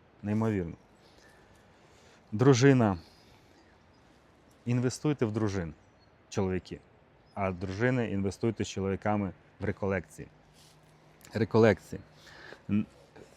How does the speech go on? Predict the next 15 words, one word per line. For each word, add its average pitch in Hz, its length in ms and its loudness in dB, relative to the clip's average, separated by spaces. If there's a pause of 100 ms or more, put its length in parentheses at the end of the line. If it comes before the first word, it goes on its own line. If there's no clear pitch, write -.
(580)
знаєте, 120 320 -2
час, - 460 2 (800)
час 131 400 2 (120)
і 110 220 2
гроші — 127 640 2 (1400)
це 123 340 4
щось, 139 300 -2
що 120 320 -2 (320)
треба 117 280 4
інвестувати 117 640 0
в - 60 -12
те, 120 160 2
що - 120 -8
тобі 98 260 -4
цінне, 95 360 -2